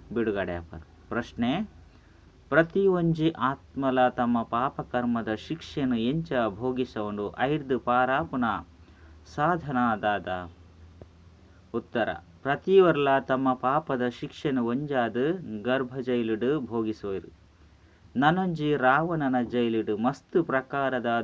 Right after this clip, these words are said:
ದುಃಖನು ಪಡೆಪೇರು. ನಿಕುಲು ಜೋಕ್ಲಿನು ಈ ಬಂಧನೊಡ್ದು ಬುಡ್ಪೇರೆ ಬಾಬಾ ಬೈದೇರು. ಐನೆರ್ದವರ ಹಿಂದೆರ್ದು ಪಾರಾಯರೆ ನಿರ್ವಿಕಾರಿಯಾಲೆ. ಓಂ ಶಾಂತಿ. ನಾಟಕದ ಯೋಜನೆದ ಅನುಸಾರ ಬಾಬಾ ಕುಳಿದು ತಿರುಪವೆರು.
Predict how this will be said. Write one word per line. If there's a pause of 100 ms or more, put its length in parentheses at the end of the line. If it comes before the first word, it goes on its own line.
ದುಃಖನು
ಪಡೆಪೇರು. (680)
ನಿಕುಲು
ಜೋಕ್ಲಿನು
ಈ
ಬಂಧನೊಡ್ದು
ಬುಡ್ಪೇರೆ
ಬಾಬಾ
ಬೈದೇರು. (600)
ಐನೆರ್ದವರ
ಹಿಂದೆರ್ದು
ಪಾರಾಯರೆ
ನಿರ್ವಿಕಾರಿಯಾಲೆ. (1120)
ಓಂ
ಶಾಂತಿ. (220)
ನಾಟಕದ
ಯೋಜನೆದ
ಅನುಸಾರ
ಬಾಬಾ
ಕುಳಿದು
ತಿರುಪವೆರು.